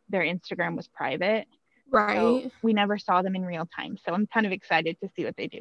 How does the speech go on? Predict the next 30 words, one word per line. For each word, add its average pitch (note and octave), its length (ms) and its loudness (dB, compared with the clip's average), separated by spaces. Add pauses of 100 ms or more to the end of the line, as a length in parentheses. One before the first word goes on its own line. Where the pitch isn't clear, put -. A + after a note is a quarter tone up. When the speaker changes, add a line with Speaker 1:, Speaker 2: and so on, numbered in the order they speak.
Speaker 1:
for - 80 -14
that. F2+ 240 -8 (1900)
Speaker 2:
Uh, A3+ 560 0
my D#4 1040 4 (220)
rave F#3+ 560 0 (720)
is A3+ 120 0
baseball G3+ 460 2
related, F#3+ 520 -4 (180)
which A3+ 260 4
I A#3+ 60 0
could - 240 -2
have C4 160 2
put - 140 2
this C4 160 0
in B3+ 60 6
the B3 60 6
baseball G#3 300 0
news, F#3 220 -2
but - 160 -2
I'm, G3+ 140 2 (180)
I G#3+ 60 4
saved G#3+ 300 6
it G#3 60 2
for - 120 -6
my G#3+ 100 2
rave. - 280 -6 (840)
Um, G#3+ 640 4 (180)
as A#3+ 240 4
you D4 140 8
know, B3 640 2